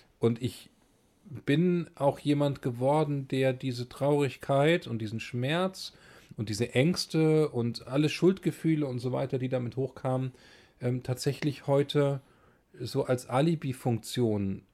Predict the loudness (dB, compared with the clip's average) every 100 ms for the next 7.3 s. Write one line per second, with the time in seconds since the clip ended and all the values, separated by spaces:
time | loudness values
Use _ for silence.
0 | -4 0 0 -4 _ -2 -2 -4 -12 _
1 | _ _ -4 -2 -2 -4 -8 -10 -6 -4
2 | -4 -10 -12 -6 -6 -4 -6 -2 0 0
3 | -2 -12 -20 _ 0 4 4 0 -4 2
4 | 2 4 0 -6 _ _ _ _ _ _
5 | _ _ _ _ _ _ _ _ _ _
6 | 0 0 0 0 2 2 0 -4 0 0
7 | 2 -2